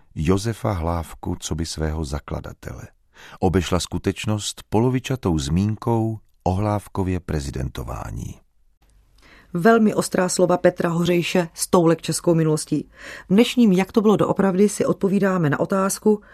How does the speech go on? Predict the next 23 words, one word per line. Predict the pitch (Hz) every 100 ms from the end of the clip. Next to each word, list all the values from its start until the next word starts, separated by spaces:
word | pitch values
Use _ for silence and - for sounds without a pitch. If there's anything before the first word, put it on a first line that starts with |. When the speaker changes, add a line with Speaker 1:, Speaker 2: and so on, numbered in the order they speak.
| - - -
Speaker 2:
zda | 160 190
stavitel | - 180 208 208 185
Hlávka | 180 185 - 185
opravdu | - 214 196
nepatří | 220 240 269 - 202
mezi | 175 170 170
sto | - 185
největších | 170 180 165 170 - 160
Čechů | - 202 - 180 156 -
naší | 165 165 180
historie | 160 165 - 170 165
i | 160
současnosti, | - 165 165 - 165 - 165 - - - - -
protože | 180 220 226
právě | - 240 262 240
v | 165
této | 190 190 -
anketě | 202 185 190 208
České | - 202 - 226 214
veřejnoprávní | 185 202 190 190 180 165
televize | 160 208 208 180 202
se | 196 160
vůbec | 143 185 196 196